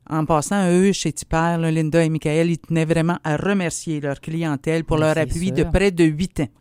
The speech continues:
Speaker 2: Hey, c'est ça, j'allais dire, ça fait, euh, pas loin de dix ans qu'ils
Speaker 1: Oui.
Speaker 2: qu'ils avaient ce casse-croûte-là. Ah, ben, c'est bien. Donc, euh, maintenant, ce sera dans, entre les mains de Pizza Basketon, qui est populaire.
Speaker 1: Oui,
Speaker 2: Hein?
Speaker 1: absolument. Eux, ils, ils sont à Grand Remous l'été.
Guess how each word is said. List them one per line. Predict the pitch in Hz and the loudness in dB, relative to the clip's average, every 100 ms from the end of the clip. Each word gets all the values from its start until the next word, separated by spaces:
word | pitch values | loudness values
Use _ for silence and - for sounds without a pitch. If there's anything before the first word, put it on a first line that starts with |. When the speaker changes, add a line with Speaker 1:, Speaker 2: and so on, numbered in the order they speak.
| - | -6
Speaker 2:
Hey, | 180 208 | -2 0
c'est | 196 | 0
ça, | 185 | -2
j'allais | 240 214 180 | -2 0 -2
dire, | 165 214 254 240 | -2 -2 -2 -2
ça | 185 | -4
fait, | 160 190 190 180 175 | -2 -4 -2 -2 -4
euh, | - | 0
pas | 190 | 0
loin | 196 220 | 2 -2
de | |
dix | 180 165 160 185 | -2 -4 0 2
ans | 226 | 2
qu'ils | 185 180 | 2 2
Speaker 1:
Oui. | 151 147 143 | 2 2 0
Speaker 2:
qu'ils | 147 | -4
avaient | 147 | -6
ce | 165 | -6
casse-croûte-là. | 175 147 - 143 185 269 - - - - - | -4 -4 -4 -6 -4 -4 -6 -20 -20 -20 -14
Ah, | 117 | -8
ben, | 135 | -8
c'est | - 175 | -4 -2
bien. | 160 247 - | -2 -6 -4
Donc, | 175 165 | -4 -2
euh, | 165 | -2
maintenant, | 156 165 208 | -2 -2 -2
ce | 240 165 | -2 -4
sera | - | -4
dans, | 190 170 151 147 | -4 -2 -2 -4
entre | 156 180 | -4 -4
les | 170 | -2
mains | 185 | -2
de | 185 | -4
Pizza | 147 202 214 | -2 -2 0
Basketon, | 208 185 - - 233 277 | -2 -2 -2 0 0 -2
qui | - | -2
est | 175 156 139 | -2 -2 -2
populaire. | - 170 214 233 285 285 214 151 - | 0 0 2 2 2 0 0 -2 -4
Speaker 1:
Oui, | 139 180 285 | 2 4 6
Speaker 2:
Hein? | 262 294 | 4 0
Speaker 1:
absolument. | 139 156 143 226 277 | -2 -2 0 0 2
Eux, | 190 247 | 2 2
ils, | - | -2
ils | 170 | -6
sont | - 165 | -4 -2
à | 165 | -2
Grand | 156 156 | -2 0
Remous | 151 185 | 2 2
l'été. | 175 139 - 208 | 2 -2 0 -2